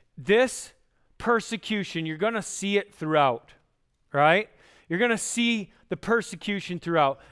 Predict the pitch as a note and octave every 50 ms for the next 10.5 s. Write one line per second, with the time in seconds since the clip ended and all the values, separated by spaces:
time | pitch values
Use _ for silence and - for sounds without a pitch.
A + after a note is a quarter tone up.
0 | - - F3 F3 F#3 G3+ _ _ _ _ _ _ - F3 F#3 G3+ A3 A#3 - -
1 | - _ _ _ - F3 F#3+ F3 F#3 A3+ A3+ G#3+ F#3+ G#3+ G#3 - F#3+ G3 G3 G3+
2 | G#3+ A3 A3 G3+ G#3+ - - A#3 A#3 G#3 G3+ F#3 E3+ F#3 G3 G3+ G3 F3+ G3+ -
3 | G3+ F#3+ F#3 F#3+ F#3+ - G#3 G3+ F#3+ F#3+ - A#3 A3 D#3+ D#3 F#3+ G#3 G#3+ G#3+ G3+
4 | G3 G3+ - - F#3 F#3+ F#3 - A3 G3 G#3+ A3 G#3+ G#3 - G#3+ A3 - - F#3+
5 | - A3+ A3+ A3+ A#3+ A#3+ F#3+ - - - - - - E3+ F3+ G3+ G#3+ - - G3
6 | G3 G3 G#3 A3+ B3 B3+ B3 G3+ - A3+ G3 - - G#3 G3 F3 D#3 F#3+ G#3 A3+
7 | A3 G3+ F#3+ F3+ F#3 F3+ F3 F3 E3+ - - - - - D3 E3 F3+ F#3 F#3 F#3+
8 | - - _ _ _ _ - - F#3+ F#3+ G#3 G3+ F3+ D#3+ D3 - - _ _ _
9 | - - E3 E3 E3+ F3 F3+ - _ _ - C#3 C#3 F#3 F#3+ G3 G3 F#3+ F#3 F#3
10 | E3+ - - F#3 F3 F3+ F3 F3 F3 D#3+